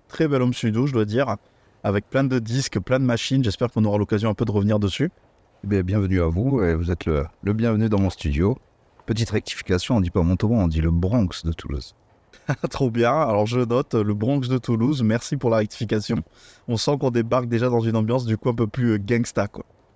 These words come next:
Speaker 1: Et ce côté gangsta, peut-être que tu l'as aussi, euh, je t'ai introduit comme, euh, étant un grand passionné de house music, mais est-ce que tu pourrais te présenter, euh, pour les auditeurs du podcast ?
Speaker 2: Oui, euh, ben, euh, donc, euh, Juan Chris, euh, j'ai commencé, euh, dans le, dans le son il y a à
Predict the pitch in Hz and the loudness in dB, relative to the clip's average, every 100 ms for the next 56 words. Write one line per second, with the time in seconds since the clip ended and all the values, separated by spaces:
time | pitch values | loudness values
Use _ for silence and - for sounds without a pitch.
0 | - - 107 110 123 110 113 - 113 - | -8 -4 -2 -2 0 0 0 0 -4 -2
1 | 113 - - 104 107 104 170 165 104 - | -4 -4 -4 0 0 -2 -2 0 0 0
2 | 107 104 110 117 107 123 117 101 98 98 | 0 2 0 0 0 0 2 2 4 2
3 | 98 95 95 101 95 101 117 117 110 110 | 2 2 2 2 2 2 0 0 0 0
4 | 104 107 107 104 113 107 156 - 104 95 | 0 0 0 0 0 0 0 0 0 0
5 | - 101 101 107 98 120 107 - 98 98 | -2 -4 -4 -2 0 0 -2 -4 0 0
6 | - 98 110 98 95 104 101 98 101 104 | 0 0 2 0 0 0 0 -2 -2 -2
7 | 104 107 - 117 - _ _ _ _ _ | 0 -2 0 -2 -4 _ _ _ _ _
8 | 82 107 113 85 78 82 90 90 85 - | -2 0 0 0 0 0 0 0 -2 0
9 | 80 76 87 85 - 113 120 - - _ | 0 0 0 0 0 -2 -2 -8 -16 _
10 | _ _ _ 95 90 87 87 92 85 92 | _ _ _ 0 2 2 0 0 0 0
11 | 90 85 - 92 90 87 80 78 78 78 | 0 0 0 0 2 2 2 2 4 4
12 | 76 76 78 82 80 78 73 76 80 80 | 2 2 0 0 2 2 2 2 2 0
13 | - 92 87 76 71 | 0 0 2 2 0